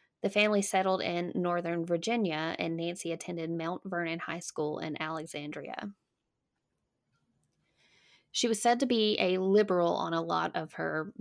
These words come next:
views, especially when it came to the civil rights movement. Um, when J F K was shot, Nancy and her friends were said to have wept, and, like, Abigail, her mom, had to, like, comfort them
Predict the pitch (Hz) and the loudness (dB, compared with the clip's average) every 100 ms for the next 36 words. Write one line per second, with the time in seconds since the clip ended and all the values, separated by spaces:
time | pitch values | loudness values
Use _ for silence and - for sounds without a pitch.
0 | 156 165 165 - 196 - - _ 180 - | -6 -4 -4 -4 -10 -12 -14 _ -8 -2
1 | 196 196 196 185 180 - 175 170 170 - | -2 2 2 2 -2 -2 -2 -2 -2 -2
2 | 165 170 165 165 170 175 220 220 208 202 | -2 0 -2 -2 -2 0 0 0 0 -2
3 | 196 190 190 208 - _ _ _ _ _ | 0 -2 0 -4 -10 _ _ _ _ _
4 | _ - 170 165 - - - 185 185 185 | _ -8 -6 -4 -4 -6 0 2 4 2
5 | 170 185 214 208 170 180 190 - 165 170 | 4 6 6 2 0 2 0 0 0 0
6 | - - 170 180 190 190 175 170 170 165 | -2 -2 -2 -2 -2 -2 -2 -2 -2 -2
7 | 175 170 170 165 165 165 - 170 160 - | -2 -4 -4 -4 -2 -4 -4 -6 -6 -8
8 | _ _ - 165 156 190 - - _ _ | _ _ -14 -6 -2 -2 -4 -14 _ _
9 | - 170 170 165 165 - 156 160 170 170 | -10 -6 -4 -4 -6 -4 0 0 0 -2
10 | 175 165 165 151 151 165 165 160 151 151 | -2 -2 -4 -4 -4 -4 -4 -8 -8 -10
11 | - - 160 - - 175 185 202 | -10 -12 -8 -8 -6 -4 -2 -2